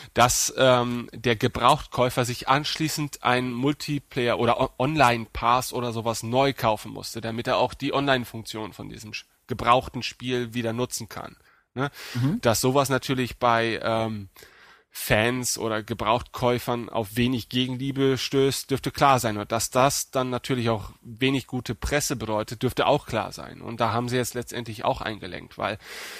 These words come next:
Speaker 1: äh, die können sich auch nicht über alles hinwegsetzen. Und, ähm, gut, das soll jetzt auch keine
Speaker 2: Ja.
Speaker 1: E-A-Diskussion werden.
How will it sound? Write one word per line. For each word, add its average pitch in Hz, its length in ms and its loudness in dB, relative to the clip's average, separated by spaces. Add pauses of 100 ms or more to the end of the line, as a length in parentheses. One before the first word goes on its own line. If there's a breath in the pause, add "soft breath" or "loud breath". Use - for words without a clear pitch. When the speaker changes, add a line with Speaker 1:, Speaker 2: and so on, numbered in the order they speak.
(360 loud breath)
Speaker 1:
äh, 113 300 -6
die 131 160 -2
können 185 220 4
sich 151 200 2
auch 156 120 8
nicht 156 140 -2
über 117 220 0
alles 117 180 0
hinwegsetzen. - 840 -12
Und, 107 600 -8
ähm, 98 320 -10 (1160)
gut, 147 220 6
das 120 220 2
soll 143 180 4
jetzt 139 180 2
auch 135 120 2
keine 135 200 4
Speaker 2:
Ja. 135 240 -2
Speaker 1:
E-A-Diskussion 147 880 -2
werden. 135 300 2